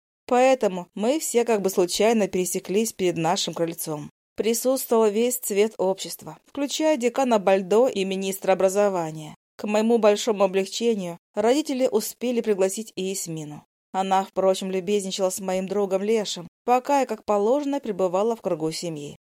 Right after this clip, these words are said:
Мама все время гладила меня по руке, пуская слезы умиления,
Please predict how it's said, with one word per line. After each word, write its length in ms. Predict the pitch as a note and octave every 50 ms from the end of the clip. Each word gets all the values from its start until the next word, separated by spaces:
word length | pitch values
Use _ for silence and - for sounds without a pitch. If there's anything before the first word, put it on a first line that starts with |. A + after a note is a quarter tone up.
| _ _ _
Мама 300 | - G3 A3 A#3 A#3 A3+
все 200 | A3 - - A#3 A3+
время 200 | A3+ G#3+ A3+ A3
гладила 400 | G#3 A3 A3+ B3 A#3 A#3 G3+ G3+
меня 220 | G3+ G#3 G#3+ G#3
по 140 | G#3 - A3
руке, 420 | A#3+ A#3+ A3+ - F3+ E3+ D#3 D3+ - _ _ _
пуская 440 | G3 G#3 G3+ - - A3+ G#3 G3 G3+
слезы 420 | G3+ - G3 G3 A3+ A#3 F#3+ F3+
умиления, 600 | F3+ F#3 G#3 A3 G#3 F#3 E3+ D#3+ D#3+ D3+ D3+ D#3